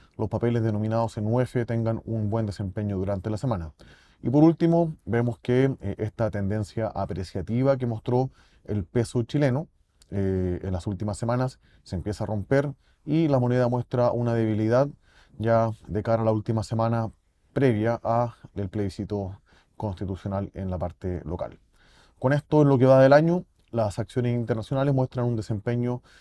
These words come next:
de diecisiete por ciento aproximadamente, la renta fija internacional, estos son índices, eh, bastante diversificados, muestra una recuperación en el año de dos coma dieciséis por ciento, los commodities negativos, menos catorce, y el dólar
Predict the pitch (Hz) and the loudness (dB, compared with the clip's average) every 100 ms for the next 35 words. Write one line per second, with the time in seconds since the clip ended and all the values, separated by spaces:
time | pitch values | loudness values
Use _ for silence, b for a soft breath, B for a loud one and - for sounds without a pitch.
0 | b b b 110 127 131 135 - 104 - | b b b 2 4 6 4 0 -4 -4
1 | 98 117 113 113 127 120 120 107 110 - | -4 -2 -2 -2 -2 -4 -4 -6 -6 -4
2 | 113 127 135 131 127 131 - 95 98 98 | -2 -2 -2 -2 -2 -2 -2 -4 -6 -8
3 | 95 113 - 107 92 92 98 90 117 127 | -8 -8 -6 -6 -6 -6 -8 -6 -2 0
4 | 131 135 b b b b - - 92 101 | -2 -6 b b b b -18 -12 -8 -8
5 | - 104 90 101 92 _ _ _ _ 58 | -6 -6 -6 -6 -8 _ _ _ _ -16
6 | 52 50 92 90 113 113 120 117 104 104 | -16 -10 -8 -4 -4 0 2 2 0 -6
7 | 107 120 127 151 - b b b b - | 0 6 6 4 -8 b b b b -6
8 | 107 - 113 110 104 104 107 113 107 151 | -6 0 0 2 0 0 0 0 2 4
9 | 151 160 156 - 110 113 127 131 135 113 | 4 2 -2 -6 -4 2 2 2 2 2
10 | 107 113 - 113 110 95 107 113 117 - | 0 -2 -2 -2 -2 -4 -6 -4 -4 -4
11 | 127 123 123 107 95 104 104 101 95 87 | -4 -4 -2 -4 -4 -6 -4 -4 -6 -6
12 | 95 92 113 113 123 - b b b - | -6 -2 0 0 -2 -8 b b b -6
13 | 113 107 110 110 107 - 113 - 101 98 | -4 -4 -4 -4 -4 -4 -6 -4 -6 -2
14 | 104 110 113 | 0 2 0